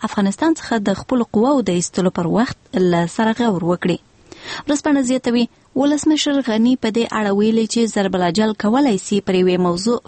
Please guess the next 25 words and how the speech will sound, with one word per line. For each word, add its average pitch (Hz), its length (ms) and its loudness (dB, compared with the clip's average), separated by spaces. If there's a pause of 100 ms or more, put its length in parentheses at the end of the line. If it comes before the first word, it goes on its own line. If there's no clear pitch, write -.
فکري 190 380 0
تمرکز 180 440 -2
رامنځته 233 460 2
کړي، 175 140 -2 (340)
خو 202 240 -2
دغه 190 260 0
ضرب 185 240 0
الاجلونه 180 540 0 (180)
باید 180 180 -2 (120)
قاطع 185 300 0 (200)
او 202 120 2
نه 254 220 4
بدلیدونکي 220 720 0
فرمانونه 180 680 2
نه 240 280 2
وي. 170 100 -2 (680)
هغه 302 260 0
ویلي، 302 240 2
که 254 140 -2
چیرې 262 320 2 (200)
ټول 302 300 2
اړخونه 190 420 0
خپل 190 240 0
مسؤلیتونه 180 440 0
په 165 120 -4